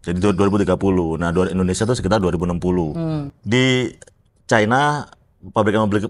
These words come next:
Speaker 1: pabrikan mobil China itu arahannya adalah menuju ke elektrifikasi. Kenapa?
Speaker 2: Hmm.
Speaker 1: Karena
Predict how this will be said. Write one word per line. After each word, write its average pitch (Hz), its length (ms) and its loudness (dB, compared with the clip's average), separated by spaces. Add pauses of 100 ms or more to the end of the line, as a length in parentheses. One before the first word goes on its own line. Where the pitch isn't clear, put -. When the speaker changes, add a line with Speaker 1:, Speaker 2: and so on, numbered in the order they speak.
(160)
Speaker 1:
pabrikan 104 380 0
mobil 101 180 0
China 104 420 0
itu 110 320 -2
arahannya 98 460 0
adalah 98 240 0
menuju 92 340 -2
ke 98 200 0 (200)
elektrifikasi. 78 920 -4
Kenapa? 120 540 2
Speaker 2:
Hmm. - 40 -4
Speaker 1:
Karena 95 320 0